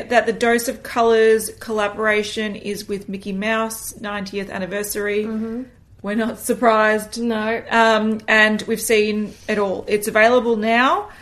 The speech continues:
Speaker 1: Uh, there are three Lip It Up satin lipsticks
Speaker 2: Mm-hmm.
Speaker 1: in Infinite, Forever, and nineteen twenty-eight. Um, so these are seventeen dollars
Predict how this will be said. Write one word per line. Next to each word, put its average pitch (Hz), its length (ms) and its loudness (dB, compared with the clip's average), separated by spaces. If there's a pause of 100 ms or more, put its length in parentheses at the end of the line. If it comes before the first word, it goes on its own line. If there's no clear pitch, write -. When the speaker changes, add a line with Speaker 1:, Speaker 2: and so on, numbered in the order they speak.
(260)
Speaker 1:
Uh, 214 340 2
there 220 380 4
are 208 280 2
three 302 840 2 (340)
Lip 254 360 -2
It - 200 2
Up 233 460 0
satin 247 480 0 (120)
lipsticks 320 720 -4
Speaker 2:
Mm-hmm. 226 260 -6 (220)
Speaker 1:
in 220 200 -2
Infinite, 277 680 -4 (180)
Forever, 233 680 2
and 208 220 -2
nineteen 208 760 -2
twenty-eight. 208 1120 -4 (440)
Um, 214 380 0
so 196 120 -8
these 208 180 4
are 196 40 -6
seventeen 220 580 -2
dollars 214 360 0